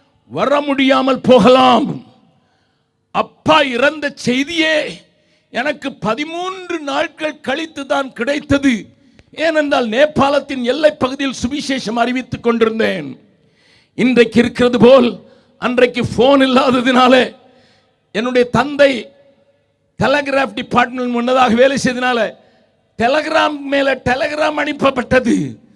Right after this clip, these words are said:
லைட்னிங் டெலிகிராம் அனுப்பப்பட்டது. but நான் இருக்கிற இடத்துல அது போய் சேரவே செய்யாது. பதிமூன்று நாட்கள் கழித்து தான் என் குடும்பத்தாரை சந்தித்து, என் தாயை சந்தித்து, "கவலைப்படாதீர்கள், கர்த்தர் பார்த்துக் கொள்வார்" என்று சொல்ல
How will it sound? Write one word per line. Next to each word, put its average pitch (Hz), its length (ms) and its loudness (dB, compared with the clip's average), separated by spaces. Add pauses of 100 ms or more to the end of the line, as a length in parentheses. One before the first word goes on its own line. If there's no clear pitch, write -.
(420)
லைட்னிங் 339 600 -6
டெலிகிராம் 285 460 -2
அனுப்பப்பட்டது. 262 580 -8
but 247 160 -6 (120)
நான் 240 180 -4
இருக்கிற 269 380 -4 (120)
இடத்துல 247 300 -6 (680)
அது 208 160 -8
போய் 226 340 -2
சேரவே 254 520 4 (140)
செய்யாது. 220 460 -2 (760)
பதிமூன்று 294 480 -6
நாட்கள் 277 500 -4
கழித்து 269 320 -6
தான் 240 260 -2 (640)
என் 202 200 -10
குடும்பத்தாரை 240 640 -2 (140)
சந்தித்து, 254 400 -4
என் 233 160 -4
தாயை 254 340 0
சந்தித்து, 254 500 0 (720)
"கவலைப்படாதீர்கள், 233 960 0 (480)
கர்த்தர் 247 420 -2
பார்த்துக் 233 440 -2
கொள்வார்" 233 360 2
என்று 214 120 -6
சொல்ல 208 300 -4